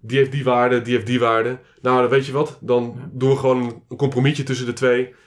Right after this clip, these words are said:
Speaker 1: en dan is iedereen weer blij." Nee, bij sommige waarden is dat gewoon niet het geval. En als daar dus een conflict over gaat bestaan,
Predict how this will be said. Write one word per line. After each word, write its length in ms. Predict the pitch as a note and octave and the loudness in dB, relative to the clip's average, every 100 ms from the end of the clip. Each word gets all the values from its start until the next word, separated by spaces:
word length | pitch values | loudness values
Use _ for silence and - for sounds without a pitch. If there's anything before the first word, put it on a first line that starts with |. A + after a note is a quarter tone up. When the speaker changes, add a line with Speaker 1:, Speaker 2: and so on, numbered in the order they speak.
| _ _ | _ _
Speaker 1:
en 100 | A#2+ | 0
dan 120 | B2 | 2
is 100 | A#2+ | 0
iedereen 260 | C3 A#2 A2+ | 0 2 2
weer 80 | G#2 | 0
blij." 360 | G#2+ F2 - _ _ _ _ _ _ _ _ _ _ _ _ | -2 -2 -10 _ _ _ _ _ _ _ _ _ _ _ _
Nee, 320 | - A2 F#2 - | -8 -2 -2 -2
bij 100 | G2+ | -2
sommige 300 | D#3 F#3 D3 | 0 0 0
waarden 280 | C#3+ C3+ | 0 0
is 120 | B2+ B2 | -2 -4
dat 140 | A2+ | -4
gewoon 220 | A#2 G#2+ | -4 -2
niet 140 | A#2 B2+ | -2 -4
het 120 | - | -8
geval. 460 | - - - - _ _ _ _ _ _ _ _ _ _ - | -12 -12 -12 -18 _ _ _ _ _ _ _ _ _ _ -2
En 280 | C3 C3+ - | 0 -2 -4
als 200 | C3 A2+ | -4 0
daar 240 | C3+ F3+ | 2 2
dus 100 | F3+ | 2
een 100 | D#3 | -2
conflict 340 | C#3+ C3 F3 D#3 | -6 -2 -2 0
over 200 | C3 B2 - | -2 -2 -10
gaat 240 | A#2+ - | -8 -8
bestaan, 500 | A2+ - A2+ D3 F#3+ | -6 -2 0 0 -4